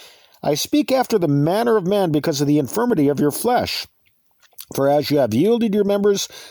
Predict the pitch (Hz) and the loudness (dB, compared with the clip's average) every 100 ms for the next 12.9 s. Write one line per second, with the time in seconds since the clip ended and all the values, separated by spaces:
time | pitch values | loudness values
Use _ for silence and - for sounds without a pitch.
0 | - - - 202 240 233 - 202 156 185 | -12 -8 -2 0 0 -2 -2 -2 -2 -2
1 | 196 202 202 143 120 127 120 151 190 185 | 0 0 0 -4 -2 0 0 0 0 0
2 | 165 151 127 131 214 156 98 117 139 - | 2 2 0 0 0 0 2 0 -2 -2
3 | 135 156 143 180 180 156 147 127 117 151 | -2 0 -2 -2 0 0 2 2 2 4
4 | 202 208 214 233 190 120 123 - _ - | 4 2 0 0 0 0 -2 -6 _ -20
5 | _ - - 147 196 214 - 156 139 123 | _ -8 -2 0 0 0 -2 -2 0 0
6 | 185 214 143 123 113 101 - - _ _ | 0 0 -2 -2 -2 -4 -4 -12 _ _
7 | - 139 156 113 147 180 117 85 - - | -4 0 0 2 2 2 0 -2 -6 -10
8 | _ _ - - _ _ - - _ 113 | _ _ -20 -20 _ _ -20 -20 _ -4
9 | 120 143 190 185 175 160 120 - - 170 | 0 0 2 2 2 2 0 -2 -2 0
10 | 202 214 - 180 - 226 160 123 135 _ | 2 2 0 -2 -2 0 0 0 -4 _
11 | - 151 202 214 180 - - 285 302 214 | -2 2 4 2 0 -6 -2 2 2 0
12 | 160 147 123 113 - 107 85 - | 0 0 0 -4 -4 -4 -4 -6